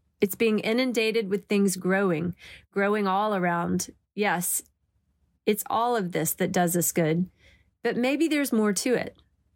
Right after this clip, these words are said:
Perhaps nature is pointing to a more fundamental, even primordial time and place held in the physical D N A of nature and connecting us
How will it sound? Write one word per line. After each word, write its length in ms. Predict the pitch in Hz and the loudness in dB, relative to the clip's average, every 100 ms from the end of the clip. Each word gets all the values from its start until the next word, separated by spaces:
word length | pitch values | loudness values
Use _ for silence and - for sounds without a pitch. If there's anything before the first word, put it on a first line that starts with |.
| _ _ - | _ _ -2
Perhaps 380 | 233 330 440 - | 0 0 -2 -2
nature 340 | 226 226 240 | 0 0 -2
is 160 | 220 196 | 0 -2
pointing 560 | - 220 214 - 208 202 | -2 0 2 2 2 2
to 220 | - 196 | 2 2
a 100 | 185 | 4
more 300 | 185 185 180 | 4 2 0
fundamental, 840 | - 220 226 220 190 180 170 165 - - - - - | 0 0 2 2 4 2 0 -2 -6 -20 -20 -18 -4
even 280 | 233 226 202 | 0 2 0
primordial 720 | 233 214 214 220 233 247 240 | 0 0 0 2 2 0 -2
time 440 | - 208 208 214 | -2 -2 0 0
and 160 | 208 190 | 0 -2
place 520 | - 196 165 - - _ _ _ | 0 0 0 -2 -6 _ _ _
held 400 | - 220 208 214 | -4 0 2 0
in 160 | - 208 | 2 2
the 40 | |
physical 520 | 190 - 214 202 208 180 | 2 0 0 0 0 0
D 180 | 185 | 2
N 140 | 180 170 | 2 2
A 160 | 160 | 2
of 80 | 160 | 2
nature 500 | 165 165 - 160 160 _ _ _ _ _ - | 2 0 0 -2 -4 _ _ _ _ _ -2
and 100 | 202 | 0
connecting 520 | 233 220 196 196 196 | 2 0 0 -2 0
us 440 | 233 196 190 - | 0 -2 -2 -6